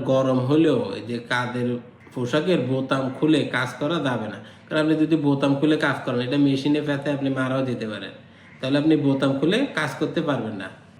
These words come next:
"উইহম হেয়," বিপজ্জনক, এটা বিপজ্জনক।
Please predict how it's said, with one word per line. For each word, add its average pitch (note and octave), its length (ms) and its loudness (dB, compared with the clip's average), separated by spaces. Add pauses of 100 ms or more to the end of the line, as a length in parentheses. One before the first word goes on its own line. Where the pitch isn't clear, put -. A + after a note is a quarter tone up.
(120)
"উইহম D#3+ 460 6
হেয়," C3+ 260 4 (460)
বিপজ্জনক, C#3 800 4 (200)
এটা A#2 240 -4 (320)
বিপজ্জনক। C3+ 680 2